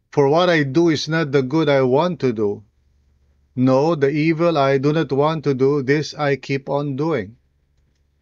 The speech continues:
Now, if I do what I do not want to do, it is no longer I who do it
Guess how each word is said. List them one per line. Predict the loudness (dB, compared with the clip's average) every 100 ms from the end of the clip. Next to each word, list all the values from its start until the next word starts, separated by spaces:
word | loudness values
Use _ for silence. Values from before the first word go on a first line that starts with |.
| _ _ _ _ _ _ _ _ -4
Now, | 0
if | 2 4
I | 2 4 2 2
do | 0 2 2 2 2
what | 0 0
I | 0 0
do | 0
not | -2 -2
want | -2 -2 0
to | -2
do, | 0 0 0
it | -2 -4
is | -4 0
no | 0
longer | 0 -2 -2 -2
I | 0 0 0
who | -2
do | -2 -2
it | 0 -2